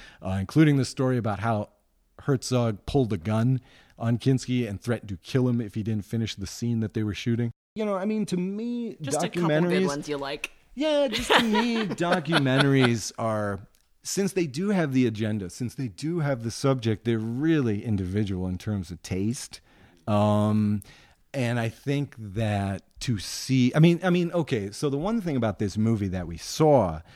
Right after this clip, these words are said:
Speaker 1: the, uh, Free Solo, is that, you know,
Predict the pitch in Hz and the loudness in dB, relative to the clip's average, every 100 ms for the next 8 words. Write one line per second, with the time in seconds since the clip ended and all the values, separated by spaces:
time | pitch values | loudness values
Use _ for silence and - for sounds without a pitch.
0 | - - 95 104 98 95 92 85 80 - | -20 -12 -4 -2 -2 -4 -6 -6 -10 -2
1 | 139 117 - 135 156 139 104 107 117 101 | 0 0 0 0 2 2 0 -2 -4 -2
2 | 117 117 - 147 139 | -2 -4 0 2 2